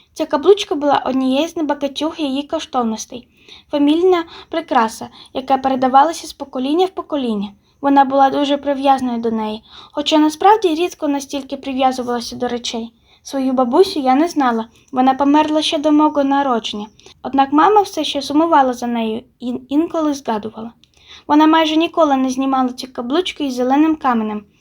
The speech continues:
тільки коли була зайнята чимось таким, що могло пошкодити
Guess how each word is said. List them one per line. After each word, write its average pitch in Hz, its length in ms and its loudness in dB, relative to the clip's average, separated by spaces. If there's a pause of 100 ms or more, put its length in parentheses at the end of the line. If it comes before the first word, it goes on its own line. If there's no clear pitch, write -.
(240)
тільки 320 280 -6
коли 311 280 0
була 294 300 2
зайнята 294 460 2
чимось 311 420 0
таким, 370 400 -2 (220)
що - 180 -2
могло 269 260 4
пошкодити 285 760 -6